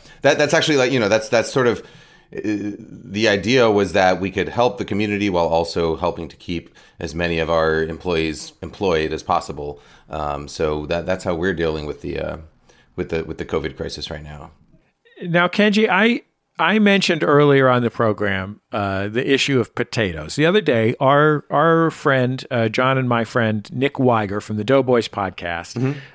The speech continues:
Speaker 2: uh, mentioned that because he had been cooking at home more, he was looking for everyone's, like, special recipe that was not, not special by virtue of super fanciness, but by virtue of utility.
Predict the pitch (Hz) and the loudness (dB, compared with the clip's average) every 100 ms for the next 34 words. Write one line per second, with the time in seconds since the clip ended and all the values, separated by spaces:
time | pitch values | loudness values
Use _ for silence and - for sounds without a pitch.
0 | - 120 139 143 160 170 160 160 143 139 | -4 -2 0 2 2 2 2 2 0 -2
1 | - 160 202 175 151 - 160 151 139 131 | 0 2 2 2 0 0 0 0 0 0
2 | 127 120 113 101 101 104 120 117 131 139 | 2 2 2 0 -2 0 0 0 0 0
3 | 147 - 123 120 123 117 113 110 107 117 | -2 0 0 2 0 0 0 -2 -6 -8
4 | 104 - - - - 160 - 151 131 113 | -10 -10 -10 -8 0 0 4 2 4 0
5 | 104 113 104 90 107 117 113 131 135 139 | -2 -4 -2 -2 -2 -2 0 0 0 -2
6 | - - - - 143 147 160 - 156 - | -6 -20 -20 -14 -4 -2 0 2 2 2
7 | 139 127 117 123 120 123 117 98 - 135 | 2 2 2 2 2 2 2 0 -2 0
8 | 127 - 147 143 127 110 101 - 107 127 | 0 0 0 0 0 -2 -4 -6 -10 -4
9 | 113 110 104 113 - 107 98 98 - 104 | -2 0 0 0 0 -4 -4 -6 -4 -4
10 | 82 85 | -4 -8